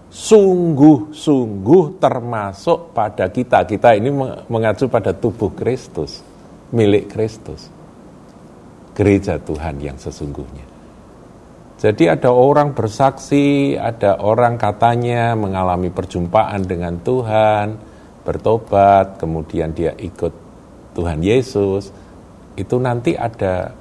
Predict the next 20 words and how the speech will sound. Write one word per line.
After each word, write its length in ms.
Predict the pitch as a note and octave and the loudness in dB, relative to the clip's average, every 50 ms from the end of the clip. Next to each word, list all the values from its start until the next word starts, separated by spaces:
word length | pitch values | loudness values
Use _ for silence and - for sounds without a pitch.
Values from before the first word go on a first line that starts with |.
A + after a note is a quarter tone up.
| - - - - - | -20 -20 -20 -16 -12
ujian, 560 | G2+ F#2+ - - A2 B2+ C#3 G#2 E2 D#2 E2 | -10 -10 -8 -4 0 0 0 0 -2 -6 -10
saudaraku. 880 | E2 - D#2 D2+ E2 D#2 D2+ D2+ D2 C#2+ - D#2+ D#2+ D#2 - - - - | -10 -12 -12 -8 -6 -6 -6 -6 -8 -10 -10 -12 -12 -12 -12 -16 -18 -10
Dan 340 | - F#2+ F2+ F2+ F2+ F#2 G2+ | -6 -4 -4 -4 -4 0 4
waktu 560 | A#2+ A#2+ A#2 - - - - C3+ A#2+ - - | 4 4 4 2 -8 -4 -2 -2 -2 -2 -4
itulah 400 | A2 - G#2 G2+ G2 G#2+ A#2+ C3 C3 | -8 -6 -4 -4 -2 -2 -2 -2 -2
yang 160 | G#2+ F2 E2+ F2 | -6 -6 -6 -6
akan 320 | D#2+ E2 - - G2 A2+ | -10 -10 -8 -6 -6 -6
membuktikan 800 | A2 G#2 G#2+ F#2 F#2+ F2+ - - C#3+ C#3 - - - - - - - - - - - - - - - - - | -4 -6 -4 -4 -4 -6 -4 -6 -6 -6 -4 -4 -4 -4 -4 -8 -14 -20 -20 -20 -20 -20 -20 -20 -18 -10 -6
apakah 500 | G#2 G2+ - G#2+ G2+ - - G#2+ G2 - | -6 -2 2 0 0 2 2 -2 -2 -2
dia 240 | - F#2 F2 F#2 G2 | -2 -2 -2 -2 -2
sungguh-sungguh 1600 | - - - C#3 C3 B2 A#2 A2 G2+ F#2 F#2 A2+ B2 A#2 - - - - - - - B2 A2+ G#2+ G#2+ G2+ G2 F#2 A2+ C#3 D#3 D#3 D3 D#3 - - - - - - - | -4 -4 -2 0 0 0 0 -4 -2 2 4 6 6 4 4 -2 -14 -20 -12 -4 0 2 2 2 2 -2 0 2 4 6 6 4 2 -4 -14 -20 -20 -20 -20 -8 -2
termasuk 880 | - G#2+ G#2 G2+ F#2+ F#2 F2+ F2 E2 D#2 D2+ - - C3+ - - - - | 0 0 0 0 -2 -4 -4 -4 -4 -6 -6 -2 0 -2 -2 -2 -8 -8
pada 400 | - F#2+ F#2 F#2+ - F2 D2+ - | -6 -6 -6 -6 -6 -8 -8 -8
kita, 380 | - E2+ D#2 - - - - - - - - - - - - - - - - | -8 -10 -10 -10 -10 -14 -14 -14 -14 -18 -20 -20 -20 -20 -20 -20 -20 -14 -10
ya. 240 | D#2 D2+ D2 D2 F2 - - - - - - - - - - - - - - - - - | -8 -8 -8 -8 -10 -12 -16 -20 -20 -20 -20 -20 -20 -20 -20 -20 -20 -20 -20 -16 -6 0
Nah, 240 | G2 G#2 G#2+ G2+ G2 | 2 2 4 4 2
kalau 320 | F2+ G2+ G2 G2 G2+ F#2+ - | 2 2 4 4 4 2 0
mereka 400 | G2 G2 G2 F#2 - F#2+ E2 D#2+ | -2 -2 -2 -2 -2 -4 -6 -6
akhirnya 480 | D#2+ - - E3+ G3+ F3 E3 D#3+ C#3 | -6 0 0 2 2 2 0 -2 -2
meninggalkan 800 | B2+ B2 A#2 A#2+ A2+ G#2 F2+ A2+ D#3 F3 - - - F2+ D2+ C#2+ | -2 -2 -2 -2 -2 0 2 2 2 0 0 -4 -6 -6 -6 -6